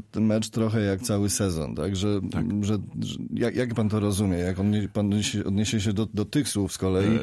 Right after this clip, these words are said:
Speaker 1: że to nie był dobry sezon, ym, dla Stelmetu.
Speaker 2: Znaczy, to tak, e, z piekła do nieba jeden punkt, tak? To taki ten sezon był. Gdybyśmy wygrali, e,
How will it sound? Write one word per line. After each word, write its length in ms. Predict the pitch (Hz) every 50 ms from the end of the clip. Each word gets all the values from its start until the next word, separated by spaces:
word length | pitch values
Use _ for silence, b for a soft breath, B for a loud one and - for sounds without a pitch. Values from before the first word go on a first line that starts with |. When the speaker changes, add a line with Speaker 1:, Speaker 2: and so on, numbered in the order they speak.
| B B B B B B B
Speaker 1:
że 80 | 117
to 120 | 104 - 147
nie 140 | 160 156 147
był 160 | 147 143 127
dobry 260 | 127 120 113 117 113
sezon, 540 | 107 - 117 113 101 104 104 101 101 101 101
ym, 500 | 92 98 98 98 98 98 92 92 92 90
dla 180 | 90 92 92
Stelmetu. 500 | 87 - 95 87 82 60 - - - - 80 B B B B B _ -
Speaker 2:
Znaczy, 220 | 131 - - 143
to 260 | - - - 170 170
tak, 220 | 156 - - 147 - - - - - - - 123 98 107 107
e, 40 | 104
z 100 | 104 -
piekła 320 | - 143 139 135 - 139 123
do 120 | 123 117
nieba 380 | 117 120 117 110 107 107 104 104
jeden 260 | 101 92 95 92 82
punkt, 300 | - 85 - - - -
tak? 280 | - 76 80 80 -
To 120 | - - 120
taki 280 | 120 104 101 - 98
ten 160 | - 101 92 85
sezon 380 | - 98 85 82 78 78 78
był. 180 | 76 76 64 - - _ B B B B B B B B -
Gdybyśmy 400 | 95 98 104 101 - - 107 104
wygrali, 720 | 98 101 92 95 92 92 90 90 90 90 90 87 87 85
e, 40 | 82